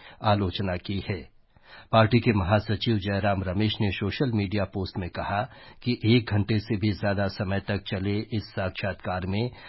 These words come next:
प्रधानमंत्री ने एक बार भी महंगाई, किसानों की समस्याओं और बेरोजगारी पर कुछ नहीं कहा।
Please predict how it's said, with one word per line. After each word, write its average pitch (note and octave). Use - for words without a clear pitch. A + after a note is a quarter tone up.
प्रधानमंत्री A2
ने A2+
एक F#2
बार G2+
भी G2+
महंगाई, F#2
किसानों G2
की F#2+
समस्याओं F#2+
और G#2
बेरोजगारी G#2
पर G2
कुछ G2
नहीं F#2
कहा। F#2+